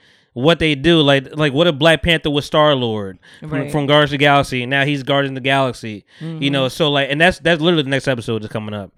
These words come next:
Speaker 2: Mm.
Speaker 1: and I'm ready for that. What if, um, in the last episode, the only, they only did one for one episode so far. The la-, the last episode was, um,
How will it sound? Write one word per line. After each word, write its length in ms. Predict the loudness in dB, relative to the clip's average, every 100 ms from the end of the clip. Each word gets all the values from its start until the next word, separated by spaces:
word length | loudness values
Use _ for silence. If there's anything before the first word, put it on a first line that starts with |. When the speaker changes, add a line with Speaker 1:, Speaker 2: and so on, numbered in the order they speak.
| -14
Speaker 2:
Mm. 200 | -12 -8
Speaker 1:
and 80 | -6
I'm 100 | -2
ready 140 | -4
for 140 | -4 -6
that. 260 | -8 -10 _ -20 -18
What 180 | -2 2
if, 140 | 2 4
um, 400 | 4 4 2 -4
in 120 | -6
the 60 | 0
last 280 | 2 4
episode, 320 | 2 0 0 0
the 60 |
only, 120 | 0
they 80 | 0
only 120 | 0
did 80 | 2
one 120 | 0
for 60 | -2
one 160 | -2 -2
episode 240 | 0 -2
so 80 | -2
far. 300 | -4 -4 -4
The 160 | -6 -6
la-, 140 | -6
the 80 | -4
last 240 | -2 0 -2
episode 440 | -2 0 2 2
was, 300 | 0 -2 -2
um, 520 | -2 -2 -4 -6 -12